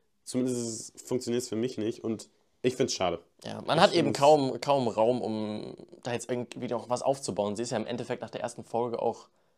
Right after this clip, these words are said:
Speaker 2: schon ein bisschen perfekt so in ihren Fähigkeiten auf jeden Fall, mit dem Lernen damit umzugehen. Gut.
Speaker 1: Ja, aber
Speaker 2: Das mit dem, der Integration im Alltag, da bin ich
Speaker 1: Ja,
Speaker 2: mal gespannt, wie
Speaker 1: genau,
Speaker 2: das
Speaker 1: und das
Speaker 2: löst.
Speaker 1: ist aber das Problem, das muss mir eigentlich auch schon in der ersten Folge geben,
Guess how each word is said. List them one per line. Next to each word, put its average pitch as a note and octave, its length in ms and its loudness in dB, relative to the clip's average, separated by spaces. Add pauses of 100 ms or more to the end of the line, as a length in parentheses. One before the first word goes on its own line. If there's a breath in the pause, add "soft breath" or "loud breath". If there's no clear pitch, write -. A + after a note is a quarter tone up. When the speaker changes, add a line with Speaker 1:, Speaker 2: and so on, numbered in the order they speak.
(200)
Speaker 2:
schon - 140 -6
ein A2+ 40 -4
bisschen B2 260 -4
perfekt C#3 400 -2
so A2+ 100 -4
in G#2+ 80 -4
ihren G#2+ 260 -6
Fähigkeiten G#2+ 520 -6
auf G#2 120 -12
jeden G#2+ 140 -6
Fall, G#2+ 180 -6
mit G#2 140 -6
dem A2 100 0
Lernen A2 360 4
damit G#2 180 0
umzugehen. A2 540 -4
Gut. A2 220 0
Speaker 1:
Ja, F3 340 4
aber C#3 100 2
Speaker 2:
Das C3+ 140 4
mit D#3 120 6
dem, E3+ 140 2
der F3 140 8
Integration D#3+ 580 4
im A#2 100 0
Alltag, G#2 360 0
da B2+ 80 2
bin D3 140 4
ich D3+ 60 4
Speaker 1:
Ja, F3 100 8
Speaker 2:
mal F#3 40 6
gespannt, D3 240 2
wie F3+ 60 6
Speaker 1:
genau, G3+ 160 8
Speaker 2:
das F3 100 6
Speaker 1:
und C#3+ 80 0
das E3+ 60 4
Speaker 2:
löst. D#3+ 100 0
Speaker 1:
ist E3 40 0
aber D#3+ 120 0
das D#3 160 -2
Problem, D#3 300 -2
das D3 140 -2
muss D#3+ 180 -4
mir C3 80 -6
eigentlich C3+ 180 -4
auch D3 60 -6
schon C#3+ 160 -4
in C#3 100 -2
der - 160 -6
ersten D3 300 -4
Folge A2+ 280 -6
geben, A#2 320 -4